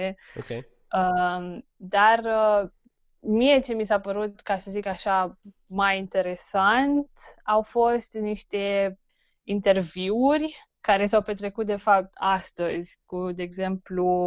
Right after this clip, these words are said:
Speaker 2: uh, cu Dan Barna,
Speaker 1: Mhm.
Speaker 2: uh, unde s-a discutat așa puțin, chiar dacă n-a fost cu Nicu Șordan,
Speaker 1: Mhm.
Speaker 2: a fost cu Dan Barna și s-a discutat destul de, de amplu un plan.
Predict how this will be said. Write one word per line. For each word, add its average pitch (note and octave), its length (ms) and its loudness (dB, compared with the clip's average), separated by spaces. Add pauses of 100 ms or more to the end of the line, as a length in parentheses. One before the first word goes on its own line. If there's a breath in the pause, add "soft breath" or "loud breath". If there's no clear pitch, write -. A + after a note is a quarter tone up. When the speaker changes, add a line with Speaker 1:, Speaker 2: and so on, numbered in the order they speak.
(280)
Speaker 2:
uh, F3 340 -4
cu - 200 -12
Dan F3 260 -2
Barna, G#3 640 2 (240 soft breath)
Speaker 1:
Mhm. A#2 300 -10 (100)
Speaker 2:
uh, F#3 320 2
unde F#3+ 260 -2
s-a F#3+ 160 -6
discutat F#3+ 560 -2
așa F#3 280 -4
puțin, F3+ 840 -10
chiar G3+ 140 0
dacă G3 200 -2
n-a F#3+ 140 -4
fost F#3+ 220 -6
cu - 80 -14
Nicu F3+ 200 -8
Șordan, G3 580 2
Speaker 1:
Mhm. A#2+ 540 -6
Speaker 2:
a G#3 60 4
fost G#3+ 180 -2
cu G#3+ 60 -8
Dan G3 200 0
Barna G#3 340 0
și G3 80 -12
s-a G#3 100 -4
discutat G3+ 460 -4
destul G3 460 -6
de, F#3 440 -2
de F#3 160 -10
amplu F#3+ 380 -6
un F#3 180 -8
plan. F3+ 680 0